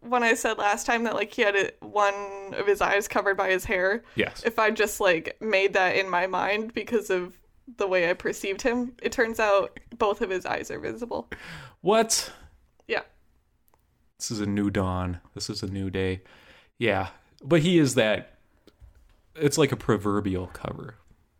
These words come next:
Speaker 1: Yes, of course.
Speaker 2: It's in your mind. You can see it at all times. 'Cause he's so angry. He takes his crazy three D model thing of,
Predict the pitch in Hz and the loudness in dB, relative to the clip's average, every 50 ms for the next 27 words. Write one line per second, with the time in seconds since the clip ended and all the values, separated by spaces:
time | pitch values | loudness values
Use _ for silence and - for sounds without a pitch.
0 | _ - 226 226 - - - - - - - - - - - - 127 120 - 135 | _ -8 -4 -4 -4 -4 -6 -14 -18 -18 -18 -20 -18 -16 -8 -4 -4 0 2 4
1 | 123 120 107 101 101 98 95 95 95 92 90 90 90 92 - 95 92 - - 101 | 4 4 4 4 2 2 2 2 0 0 -2 -4 -6 -6 -6 -8 -8 -6 -4 -4
2 | 95 92 92 90 92 95 - - - - 107 107 - 131 - - - - _ _ | -4 -4 -4 -6 -6 -8 -8 -10 -10 -10 -10 -10 -10 -12 -14 -18 -20 -20 _ _
3 | _ - - _ _ _ _ - - - 202 - - - 214 214 - - - 196 | _ -20 -20 _ _ _ _ -6 -2 0 2 4 4 4 4 2 0 0 0 2
4 | 226 240 262 262 214 175 131 131 131 127 - - - - 196 185 - - 147 127 | 4 4 4 4 4 2 4 2 2 0 0 0 0 0 0 0 0 0 0 0
5 | - - - _ - - - 170 160 165 165 - 156 135 - - - - 147 147 | 0 -4 -8 _ -10 -6 -2 2 2 2 2 2 0 -4 -6 -6 -2 -2 0 0
6 | 147 143 139 131 131 123 123 127 131 131 131 131 131 - - - - - _ _ | 2 2 2 4 4 4 4 4 4 2 2 0 -2 -8 -20 -20 -20 -20 _ _
7 | _ - - 139 135 139 139 139 131 131 - - _ _ - - 123 113 110 113 | _ -2 0 2 2 2 2 0 -2 -4 -8 -16 _ _ -2 0 0 0 -2 -4